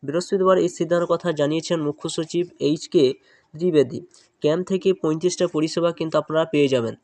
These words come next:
তো চলুন, এই পঁয়ত্রিশটা পরিষেবা কি কি রয়েছে, সেটা সম্বন্ধে সম্পূর্ণ আপনারা দেখব এই দুয়ার সরকারি ওয়েবসাইটের মাধ্যমে। তো চলুন, সেটা দেখে নেওয়া যাক কি কি পরিষেবা এবারে দুয়ার সরকারে আসতে চলেছে।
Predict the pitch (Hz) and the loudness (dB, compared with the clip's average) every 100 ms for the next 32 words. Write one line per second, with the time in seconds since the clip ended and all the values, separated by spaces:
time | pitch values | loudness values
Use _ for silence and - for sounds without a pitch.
0 | _ _ _ 160 180 180 165 147 156 151 | _ _ _ -4 2 4 4 2 -2 -2
1 | 160 175 185 - 185 170 175 180 175 175 | -2 -2 -4 -2 -2 -2 -4 -2 -2 -2
2 | 175 - 185 170 170 147 135 160 165 165 | -8 0 2 2 0 -2 -2 -2 -2 -2
3 | 151 160 165 175 175 - _ - - 151 | -6 -4 -4 -4 -4 -8 _ -10 -4 -4
4 | 156 170 170 160 160 147 147 160 202 - | -2 -2 -2 0 0 0 0 -4 -6 -4
5 | 147 143 143 - _ _ 143 143 147 - | -2 0 -2 -10 _ _ -4 2 4 4
6 | 165 - 165 160 143 147 - 165 151 139 | -2 0 0 0 0 -2 -2 0 0 0
7 | 135 156 - - - _ - 156 - 170 | 0 -2 -6 -16 -20 _ -4 -2 -2 -2
8 | 196 - 160 160 151 180 175 160 175 - | -2 -2 -2 0 0 0 0 0 -2 -4
9 | 175 175 190 - 160 170 160 165 147 165 | -8 -6 -6 -2 -2 0 0 0 2 4
10 | 175 156 156 156 147 156 175 139 - 196 | 4 2 0 -2 -2 -2 0 -2 -2 -6
11 | 202 165 135 - | 0 2 2 0